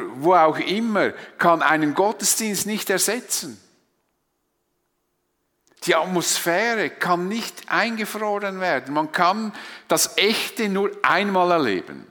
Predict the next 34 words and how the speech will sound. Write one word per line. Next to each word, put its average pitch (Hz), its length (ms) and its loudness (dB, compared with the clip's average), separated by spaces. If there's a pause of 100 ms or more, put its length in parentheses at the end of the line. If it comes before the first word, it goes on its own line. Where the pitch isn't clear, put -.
(160)
Einen 160 240 -2
Gottesdienst 208 560 0
kann 180 160 2
man 175 200 -2
nur 208 300 0
einmal 202 340 2
erleben. 156 360 2
Diesen 175 220 0
Gottesdienst 190 600 0
werdet 175 260 2
ihr 185 100 0
nur 202 240 -2
einmal 208 540 2
im 185 120 -2
Leben 190 380 2
erleben. 156 640 2 (2250)
Und 147 120 -2
wenn 196 160 4
ihr 196 100 2
ihn 202 120 2
gefilmt, 214 560 4 (680)
wenn 180 180 0
wir 180 100 2
ihn 180 60 2
gefilmt 196 420 0
haben, 220 140 2
den 185 100 -2
ganzen 196 280 0
Gottesdienst, 202 360 -2
habt 180 220 2
ihr 180 80 -2
nur 220 120 2
einen 185 180 2
Abglanz. - 1400 0